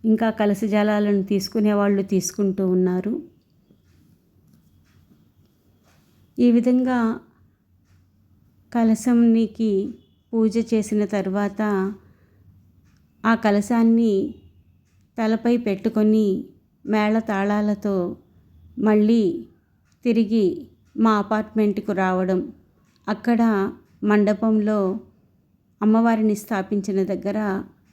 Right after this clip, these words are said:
ఈ కలశ స్థాపన చేయడం. చూడండి, ఇక్కడ ఈ పూజ కూడా పూర్తయ్యాక హారతి కూడా ఇస్తూ ఉన్నారు. తిరిగి ఆ కలశాన్ని మా అపార్ట్మెంట్కి తీసుకొని వెళ్ళడానికి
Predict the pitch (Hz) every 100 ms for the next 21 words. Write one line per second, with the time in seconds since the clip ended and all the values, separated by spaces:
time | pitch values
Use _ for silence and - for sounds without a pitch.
0 | _ 233 214 202 196 202 226 - 214 196
1 | 202 202 196 180 180 180 175 - _ _
2 | _ _ _ _ _ _ _ _ _ _
3 | - - 233 196 202 190 175 - 240 240
4 | 247 233 226 208 - 226 233 220 214 226
5 | 220 214 214 208 - 208 208 202 196 196
6 | 196 196 202 208 202 190 - 190 185 175
7 | 180 180 - - _ _ _ _ _ _
8 | _ _ _ _ _ _ _ _ _ -
9 | _ - 254 240 262 262 240 240 - -
10 | 226 220 220 214 247 240 240 233 214 202
11 | 220 220 233 226 214 220 - 220 - 226
12 | 214 190 190 196 202 196 196 220 208 190